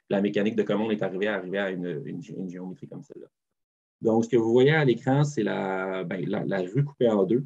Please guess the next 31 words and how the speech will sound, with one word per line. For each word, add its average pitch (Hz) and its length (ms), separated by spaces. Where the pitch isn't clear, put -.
disons, 107 420
de 98 120
la 98 120
Brunante, 101 380
là. 143 80
Euh, 107 260
euh, - 60
l'intersection 110 680
qu'on 113 120
voit 107 180
à 101 80
gauche, 117 280
c'est - 140
Côte-Sainte-Catherine. 104 840
Euh, 95 420
euh, - 180
ben, - 260
le - 220
fond 127 360
gris, 117 360
évi-, 95 240
évidemment, 98 420
c'est 113 180
le, 90 180
c'est, 92 160
c'est 90 140
la 98 180
rue 101 280
de 107 80
la 98 180
Brunante. 120 480